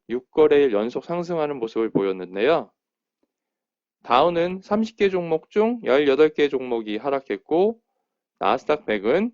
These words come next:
백삼 개 종목 중 오십이 개 종목이 상승했습니다. 에스앤피 오백은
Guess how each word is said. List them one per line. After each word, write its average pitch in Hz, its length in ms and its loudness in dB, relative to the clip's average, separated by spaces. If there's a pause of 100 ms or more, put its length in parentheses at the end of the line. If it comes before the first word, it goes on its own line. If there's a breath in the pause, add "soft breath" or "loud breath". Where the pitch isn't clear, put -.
(180)
백삼 139 420 -12
개 135 100 0
종목 107 400 -8
중 170 300 -4
오십이 113 460 -8
개 143 160 0
종목이 113 420 -8
상승했습니다. 139 1200 -8 (840)
에스앤피 170 440 0
오백은 160 600 2